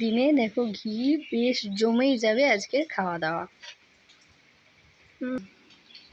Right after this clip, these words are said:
সত্যি বলতে সময়ের সাথে সাথে এতটা বদলে যাবে নিজের পরিস্থিতি, তারপরে কোনো কিছু শিখা, যে কোনো জিনিস কোনো মেয়েরা মায়ের পেটে কিছু শিখে আসেনি। আমি কিন্তু ফার্স্ট টাইম ঘি বানিয়েছি, আর ঘিটা বানিয়েছি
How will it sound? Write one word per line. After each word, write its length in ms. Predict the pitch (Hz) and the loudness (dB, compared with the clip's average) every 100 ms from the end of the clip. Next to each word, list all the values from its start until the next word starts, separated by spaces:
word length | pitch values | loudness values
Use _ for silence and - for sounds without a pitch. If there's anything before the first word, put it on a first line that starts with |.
| - - - - - | -20 -20 -20 -12 0
সত্যি 340 | 320 320 - 359 | 2 2 2 4
বলতে 240 | 349 311 269 339 277 | 4 4 4 2 2
সময়ের 400 | 262 277 294 311 | 2 4 2 2
সাথে 200 | 285 285 285 | 0 0 0
সাথে 220 | 277 285 302 262 | 0 2 2 2
এতটা 280 | 247 269 269 240 | 0 0 0 0
বদলে 320 | 240 233 254 262 | 0 2 2 4
যাবে 200 | 247 240 262 | 4 2 2
নিজের 320 | 240 226 233 247 - | 0 0 0 0 -4
পরিস্থিতি, 680 | 233 233 254 - - 233 240 269 269 | -4 -2 -4 -6 -8 -10 -8 -4 -2
তারপরে 400 | 240 233 247 262 262 | -2 0 0 2 2
কোনো 160 | 277 294 339 | 2 4 4
কিছু 180 | 330 339 320 | 4 4 2
শিখা, 280 | 277 254 294 339 262 | -2 0 2 2 2
যে 60 | 277 320 | 2 4
কোনো 140 | 320 294 | 4 4
জিনিস 240 | 269 285 320 - | 0 0 -2 0
কোনো 160 | 262 262 247 | 2 4 2
মেয়েরা 280 | 233 220 269 269 | 0 2 2 2
মায়ের 260 | 240 247 269 | 2 0 0
পেটে 200 | 226 233 | -2 -4
কিছু 160 | 220 247 262 | -8 -8 -10
শিখে 260 | 220 214 202 | -10 -6 -4
আসেনি। 320 | 196 - 196 190 - - - - - 320 | -2 -4 -8 -16 -20 -20 -20 -20 -2 4
আমি 120 | 339 349 | 6 6
কিন্তু 200 | 349 349 339 | 6 6 4
ফার্স্ট 260 | 294 294 - | 4 2 2
টাইম 160 | 294 294 | 2 4
ঘি 80 | 269 254 | 4 4
বানিয়েছি, 500 | 254 262 269 269 - 302 | 4 4 4 2 0 0
আর 80 | 254 254 | 0 0
ঘিটা 240 | 240 254 269 247 | -2 0 2 2
বানিয়েছি 480 | 240 247 240 240 | -2 -4 -6 -2